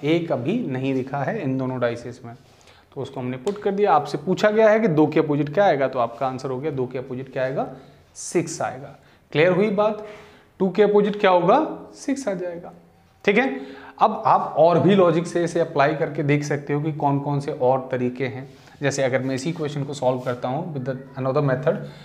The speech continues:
तो क्या क्या आप try कर सकते हो या क्या क्या, कभी कभी फंस जाओगे।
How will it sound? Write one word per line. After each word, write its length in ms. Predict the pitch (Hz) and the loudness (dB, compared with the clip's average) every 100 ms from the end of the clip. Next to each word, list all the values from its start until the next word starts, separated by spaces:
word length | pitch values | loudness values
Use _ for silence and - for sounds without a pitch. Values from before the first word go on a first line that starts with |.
| - - | -14 -10
तो 80 | - | -2
क्या 220 | 175 165 | 4 4
क्या 180 | 170 190 | 4 4
आप 200 | 185 - | 4 2
try 180 | 139 160 | 2 2
कर 200 | 170 156 143 | 0 -2 -2
सकते 340 | 139 - 123 | -4 -6 -8
हो 120 | 120 | -4
या 120 | 139 151 | 0 2
क्या 200 | - 143 | 2 2
क्या, 160 | 143 - - | 0 -8 -4
कभी 160 | 185 208 | 0 2
कभी 200 | 214 240 | 2 2
फंस 280 | 226 208 139 | 4 4 6
जाओगे। 340 | 135 120 120 | 4 2 -2